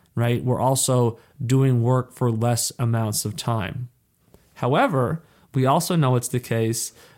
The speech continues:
that, you know, people who can run a marathon at five-minute pace, five minutes a mile, okay, at some point in their life, okay, we don't, wherever that was, yeah, at some point in their life,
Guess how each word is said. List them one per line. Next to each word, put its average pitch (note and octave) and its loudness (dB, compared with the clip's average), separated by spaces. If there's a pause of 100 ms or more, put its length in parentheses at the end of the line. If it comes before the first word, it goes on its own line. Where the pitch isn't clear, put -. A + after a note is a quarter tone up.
that, A#2+ 0
you B2+ 2
know, A2+ 4
people C#3+ 2
who C3 2
can A#2 0
run B2+ 2
a B2 -2
marathon B2 2 (320)
at A#2+ -2
five-minute B2 0
pace, A#2 0
five B2 0
minutes B2 0
a A2+ -2
mile, A#2+ -2 (280)
okay, B2 0
at B2 -2
some D#3+ 2
point E3+ 0
in D#3+ 2
their D#3+ 4
life, D3+ 0 (420)
okay, B2+ 0
we B2 0
don't, B2 0 (120)
wherever B2+ 0
that D3 0
was, C3+ 0 (300)
yeah, B2+ 0
at B2 -2
some C3 2
point D3 2
in D3 2
their D3 4
life, C#3+ 0